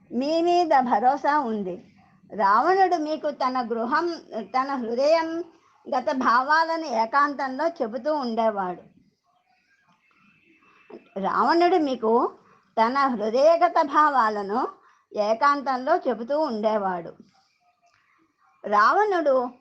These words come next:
దైవాన్నే బంధించాడు, కానీ అతను కూడా మీ చరణాలకు మాత్రం ప్రణామం చేస్తుండేవాడు. చివరికి నిజంగా మీరు శ్రీరాముడికి కూడా మిత్రులే అయి ఉన్నారు.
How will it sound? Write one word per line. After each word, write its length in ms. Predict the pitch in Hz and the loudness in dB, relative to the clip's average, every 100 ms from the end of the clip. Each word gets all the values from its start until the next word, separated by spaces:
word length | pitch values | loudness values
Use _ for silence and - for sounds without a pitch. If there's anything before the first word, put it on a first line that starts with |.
| _ _ - | _ _ -10
దైవాన్నే 760 | 220 214 233 277 302 311 339 | -2 2 2 2 0 0 0
బంధించాడు, 760 | 370 302 247 233 220 220 190 180 - _ _ | 2 0 -4 -6 -8 -8 -8 -10 -14 _ _
కానీ 440 | 208 180 202 285 392 - _ _ _ | -6 -4 -4 -4 -6 -8 _ _ _
అతను 380 | - 202 277 339 | -6 -4 -2 -2
కూడా 380 | 320 330 330 339 | 2 4 4 2
మీ 240 | 349 311 240 | 0 -4 -2
చరణాలకు 600 | 247 254 294 311 320 320 | -2 -2 -4 0 0 -2
మాత్రం 460 | 285 220 220 294 339 | -2 -2 -2 -4 -4
ప్రణామం 600 | 269 214 240 262 277 302 202 | -4 -6 -4 -4 -4 -6 -6
చేస్తుండేవాడు. 920 | 214 220 233 214 214 202 180 170 165 _ _ _ _ _ - | -8 -8 -8 -6 -4 -4 -4 -6 -12 _ _ _ _ _ -4
చివరికి 460 | 220 247 330 359 247 | -2 0 -2 -2 -4
నిజంగా 720 | 220 214 269 294 330 339 214 _ _ _ | -4 -4 -4 0 0 0 -6 _ _ _
మీరు 300 | 254 320 339 | -6 -4 -2
శ్రీరాముడికి 840 | 285 254 233 262 311 330 349 339 320 | -4 2 4 4 4 2 0 -2 -4
కూడా 340 | - 285 302 | -2 2 2
మిత్రులే 580 | 339 233 196 254 277 330 | 2 -2 -6 -2 2 4
అయి 220 | 339 247 | 2 0
ఉన్నారు. 540 | 240 220 196 208 185 | -4 -4 -6 -6 -6